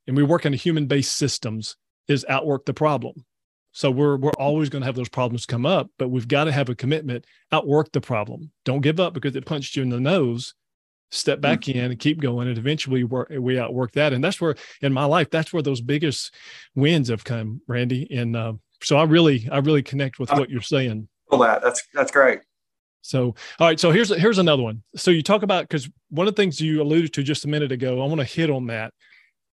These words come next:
Speaker 1: You talked about accepting responsibility. Like, that's a, that's a, a, a key leader trait. And so what's involved in, in accepting responsibility? Because I can remember,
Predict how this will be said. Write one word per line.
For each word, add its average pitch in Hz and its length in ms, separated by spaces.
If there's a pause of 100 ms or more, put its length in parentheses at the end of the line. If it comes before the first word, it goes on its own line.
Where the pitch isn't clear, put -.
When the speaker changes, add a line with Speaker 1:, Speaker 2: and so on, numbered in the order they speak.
Speaker 1:
You 147 140
talked 240 240
about 196 160
accepting 165 480
responsibility. 131 960
Like, 131 160
that's 190 260
a, 143 160
that's 160 280
a, 135 80 (240)
a, 135 260 (100)
a 123 80
key 208 380
leader 170 500
trait. 135 640 (500)
And 135 460 (160)
so - 220
what's 226 260
involved 139 640 (180)
in, 135 300
in 139 120
accepting 135 440
responsibility? 120 800
Because 123 240
I 180 100
can 220 140
remember, 151 540